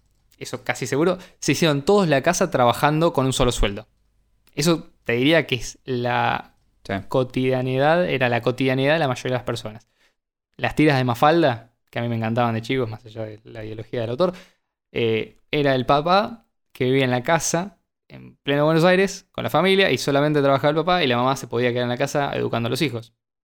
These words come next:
Speaker 1: O sea, ¿a qué voy con esto? Eh, la riqueza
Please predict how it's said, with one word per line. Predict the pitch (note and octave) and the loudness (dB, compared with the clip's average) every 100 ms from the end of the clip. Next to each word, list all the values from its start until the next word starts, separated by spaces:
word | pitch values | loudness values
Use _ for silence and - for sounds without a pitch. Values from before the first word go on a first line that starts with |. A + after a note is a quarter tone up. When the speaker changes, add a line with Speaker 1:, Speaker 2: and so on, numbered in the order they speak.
| _ _ _ _ _ _ _ _ _ | _ _ _ _ _ _ _ _ _
Speaker 1:
O | - | -4
sea, | B2 A2+ - _ _ _ _ _ | -2 -2 -8 _ _ _ _ _
¿a | A#2+ | -6
qué | C3 | 2
voy | D3+ C3+ | 2 4
con | C3+ | 2
esto? | C3 - A2 - _ _ _ _ _ _ _ | 0 -2 -6 -8 _ _ _ _ _ _ _
Eh, | C3+ B2 A#2+ - _ _ _ _ _ _ _ | -6 -4 -4 -8 _ _ _ _ _ _ _
la | C#3+ C3+ | -2 -2
riqueza | B2+ B2+ G#3 G#3+ - C#3+ F3 | 0 -2 -2 -2 -2 -4 -6